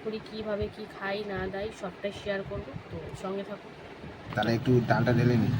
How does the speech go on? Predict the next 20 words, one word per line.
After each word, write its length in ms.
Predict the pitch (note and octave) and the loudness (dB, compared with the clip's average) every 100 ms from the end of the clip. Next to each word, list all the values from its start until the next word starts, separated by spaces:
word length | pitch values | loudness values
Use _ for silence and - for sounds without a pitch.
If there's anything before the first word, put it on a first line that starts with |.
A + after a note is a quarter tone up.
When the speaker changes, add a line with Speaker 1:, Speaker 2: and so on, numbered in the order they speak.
| - - - - - - - - - - - - - - - - | 2 2 2 2 4 4 4 4 4 4 4 2 2 0 0 2
Speaker 2:
ও 20 | - | 6
ডালটা 280 | - - - F3 | 6 6 6 6
করেছে 200 | - F#3+ F#3+ | 8 8 8
না 40 | B2+ | 8
পুরো 120 | - - | 8 8
গাঢ়। 240 | - G2 G#2 G#2+ F#2+ - - - - - - - - - - - - - - _ _ _ _ | 6 6 6 4 4 2 0 -2 -4 -6 -6 -4 -2 -2 -4 -4 -4 -6 -6 _ _ _ _
তো 60 | - C#3+ | 4 8
বন্ধুরা, 260 | D#3+ C#3+ B2 | 8 8 6
শুভ 120 | C3+ D3 | 6 6
দুপুর, 180 | D3+ D#3 D3 | 6 4 2
তো 60 | - | 0
খেতে 180 | G#2 D3 | 2 4
বসে 140 | D3+ D#3 | 4 4
পড়েছি। 260 | D#3 D3+ D#3+ - F#2 | 4 4 0 -4 -2
এই 80 | F2+ | -2
দেখো, 140 | E2 - | -2 -4
এখানে 160 | F2+ F#2 | -2 -2
আছে 100 | G2+ - | -2 0
পাঁপড় 280 | G2 C3 B2+ | 2 4 6
ভাজা, 240 | B2 B2 | 8 8